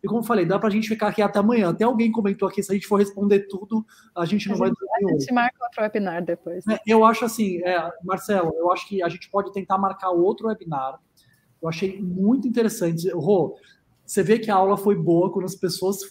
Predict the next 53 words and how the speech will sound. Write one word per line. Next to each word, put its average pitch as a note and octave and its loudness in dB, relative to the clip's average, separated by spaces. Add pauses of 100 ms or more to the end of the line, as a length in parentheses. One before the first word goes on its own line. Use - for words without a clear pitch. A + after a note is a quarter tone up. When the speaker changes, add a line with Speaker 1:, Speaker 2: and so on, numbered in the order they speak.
Speaker 1:
fazem F#3+ 0
muitas G3+ 2
perguntas. E3 -2
É, - -20
porque - -8 (240)
é G#3+ 0
muito B3 6
interessante, D3 -4 (400)
né? D#3 -4
Speaker 2:
Mas A3+ -6 (380)
só C4+ 0
um D4+ 2
parênteses, A3+ 2
assim, G#3+ -4
né, A3 0
Ti? A3 -6
Quando A#3 -2
a B3 0
gente, G#3+ -2
quando G#3+ -2
a A#3 -2
gente A3+ -6
comentou G3 0
do G#3 -2
que G#3+ -6
falar, G3 6
eu G3+ 4
até A#3+ 0
pedi A3+ -2
pra G#3 -2
falar G3 6
de G3 -4
metadona, G3 0
porque A3+ -4
é C4 4
uma B3 2
coisa B3 0
que B3+ -4
a B3 -2
gente B3 -2
vê A3 0
no B3+ 2
dia G#3 2
a G3 6
dia, F#3+ 0 (280)
a, F#3+ 2
a G3 2
importância G3+ 0
de G3 -8
saber F#3 0
lidar F3+ -2
com F#3+ -6
isso. F#3+ -6